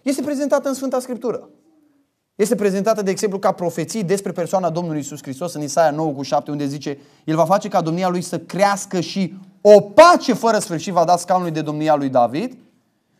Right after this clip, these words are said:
Și zice: „Și o va sprijini prin judecată și neprihănire de acum și în veci de veci.” Iată ce va face râvna Domnului oștirilor. Și este o profeție, Isaia, capitolul nouă, este o profeție despre persoana Domnului Iisus Hristos.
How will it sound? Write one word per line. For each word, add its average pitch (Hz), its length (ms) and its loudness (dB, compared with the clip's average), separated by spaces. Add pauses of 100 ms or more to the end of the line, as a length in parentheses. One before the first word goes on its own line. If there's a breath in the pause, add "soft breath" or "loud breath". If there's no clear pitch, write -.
(200)
Și 208 160 -2
zice: 202 160 0
„Și 262 120 2
o 247 60 8
va 226 160 8
sprijini 226 400 0
prin 254 180 0
judecată 254 600 0 (220 loud breath)
și - 420 -2 (120)
neprihănire 277 920 2 (140)
de 170 120 2
acum 330 240 4
și 311 140 -2
în 254 60 4
veci 262 140 2
de 247 80 0
veci.” 226 220 -2 (100)
Iată 311 240 4
ce 262 100 -2
va 240 120 4
face 247 240 0
râvna 233 240 0
Domnului 226 280 -4
oștirilor. 196 460 -8
Și 202 100 -10
este 208 120 -8
o 208 40 -4
profeție, 208 420 -8
Isaia, 185 240 -2
capitolul 175 500 -6
nouă, 175 400 -2 (260 soft breath)
este 208 160 -6
o 196 40 -8
profeție 190 360 -8
despre 220 240 -6
persoana 214 360 -4
Domnului 208 260 -6
Iisus 202 220 -12
Hristos. 185 380 -12